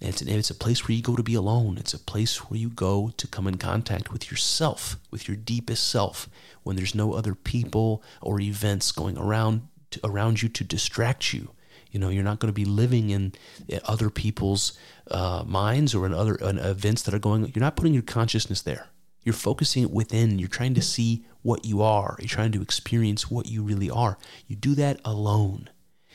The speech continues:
in solitude, in the desert. That's what the monks did in, in, in the Middle Ages.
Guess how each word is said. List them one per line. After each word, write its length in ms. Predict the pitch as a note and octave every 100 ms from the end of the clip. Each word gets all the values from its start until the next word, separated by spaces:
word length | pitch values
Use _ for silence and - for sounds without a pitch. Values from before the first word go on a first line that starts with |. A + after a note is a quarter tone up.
| -
in 100 | -
solitude, 800 | - - F#2+ G2+ G2 - - - - - _ - -
in 80 | F2
the 80 | E2+
desert. 500 | - G2+ - - - _ _ _ _ _ _ _ _
That's 140 | -
what 100 | -
the 80 | -
monks 360 | A2 B2 E3 -
did 240 | A#2 C3
in, 180 | C3+ A2
in, 300 | G#2+ G#2+ G2
in 100 | G#2+
the 60 | G#2+
Middle 220 | A2 G#2
Ages. 420 | C#3 C#3 C3+ -